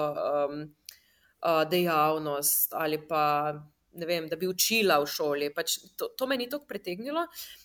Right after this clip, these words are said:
In potem sem pač razmišljala, kaj bi, ehm,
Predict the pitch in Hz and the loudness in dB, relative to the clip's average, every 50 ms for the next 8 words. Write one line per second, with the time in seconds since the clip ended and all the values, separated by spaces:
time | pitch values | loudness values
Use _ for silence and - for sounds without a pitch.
0 | - - 208 208 214 226 226 220 - 226 214 233 - 247 226 214 202 196 196 - | -14 -10 -6 -2 0 0 0 0 -2 -2 -4 -6 -6 -6 -8 -8 -6 -6 -6 -4
1 | 202 175 170 170 - - 180 170 175 175 170 160 160 156 - - 160 156 151 151 | -2 -2 -2 -2 -2 0 0 0 2 2 2 2 2 0 0 -2 -2 0 0 -2
2 | 151 151 | -2 -6